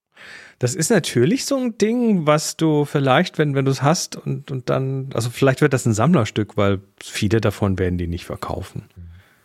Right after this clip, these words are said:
Speaker 1: Davon ist nicht auszugehen.
Speaker 2: Und ich weiß nicht, wie das früher war mit Super acht. Ich hab's jetzt leider verpasst, noch mal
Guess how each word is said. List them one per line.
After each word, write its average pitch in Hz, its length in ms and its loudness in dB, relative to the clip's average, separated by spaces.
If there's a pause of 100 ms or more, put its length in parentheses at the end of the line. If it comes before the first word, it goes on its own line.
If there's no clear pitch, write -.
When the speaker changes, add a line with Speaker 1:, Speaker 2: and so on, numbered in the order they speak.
(240)
Speaker 1:
Davon 92 260 -4
ist - 140 -8
nicht - 180 -6
auszugehen. 85 560 -6
Speaker 2:
Und 120 200 -2
ich - 100 -2
weiß 147 220 0
nicht, - 160 0
wie 143 40 -4
das 131 200 0
früher 185 480 -2
war 190 140 0
mit 175 180 2
Super 165 340 -2
acht. 175 220 0
Ich - 140 -2
hab's 139 160 -2
jetzt 139 200 0
leider 139 240 2
verpasst, 139 520 -2
noch 127 140 -4
mal 120 460 0